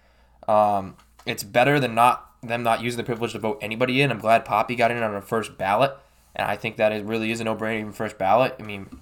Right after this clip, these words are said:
biased as a Red Sox fan as I am, um, I try to be very unbiased in all my sports opinions. I'm pretty critical of all, uh, all teams, especially the, the Boston teams. Um, David Ortiz absolutely should get in and absolutely should be a first ballot, but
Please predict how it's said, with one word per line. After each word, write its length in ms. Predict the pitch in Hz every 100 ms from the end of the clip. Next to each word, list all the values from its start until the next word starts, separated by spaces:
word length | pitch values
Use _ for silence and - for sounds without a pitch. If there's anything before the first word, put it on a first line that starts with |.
| -
biased 320 | 107 107 -
as 40 |
a 60 | 107
Red 120 | 101
Sox 220 | 107 98
fan 180 | - 107
as 80 | 95
I 100 | 95
am, 340 | 98 110 131 - _ _ - _ _ _ _
um, 220 | - - 110
I 80 |
try 120 | 107 110
to 60 |
be 60 | 107
very 160 | 110
unbiased 420 | 107 101 104 107 107
in 60 |
all 60 | 104
my 120 | 98
sports 300 | - 110 -
opinions. 360 | - 113 120 107
I'm 80 |
pretty 220 | 95 104 95
critical 420 | - 104 - 101
of 80 | 98
all, 320 | 101 104 - _ _ - -
uh, 40 | -
all 320 | 98 - 104
teams, 280 | - 110 110
especially 340 | - 104 120
the, 140 | 113 -
the 140 | 117
Boston 380 | 120 123 123 139
teams. 420 | 143 151 180 - _ _ _ _ -
Um, 340 | 113 104 98 -
David 200 | 117 117
Ortiz 320 | 113 120 113
absolutely 360 | 117 - 120 110
should 180 | 117
get 140 | 117 117
in 120 | 139
and 80 | 110
absolutely 340 | 104 - 107
should 160 | - 117
be 100 | 107
a 40 |
first 320 | - 113 101
ballot, 480 | 104 120 117 101 -
but 300 | 101 95 -